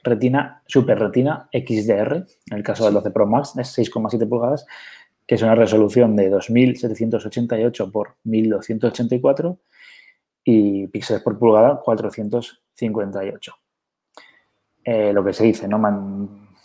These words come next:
Speaker 1: ligeramente superior a la del iPhone once Pro Max, pero bueno, estos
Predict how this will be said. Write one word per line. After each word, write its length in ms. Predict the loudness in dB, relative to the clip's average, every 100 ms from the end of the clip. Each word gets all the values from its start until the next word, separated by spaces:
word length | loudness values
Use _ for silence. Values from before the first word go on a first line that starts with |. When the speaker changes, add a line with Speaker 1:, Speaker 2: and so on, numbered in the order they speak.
| -14
Speaker 1:
ligeramente 480 | -2 2 4 6 6
superior 500 | 4 6 8 8 6
a 80 | 2
la 240 | -2 -4
del 260 | -4 -4 -4
iPhone 300 | -4 -2 -4
once 140 | -2
Pro 160 | 0 2
Max, 340 | 2 0 -6 _ _
pero 140 | -6 -2
bueno, 200 | 0 -2
estos 400 | -6 -6 -6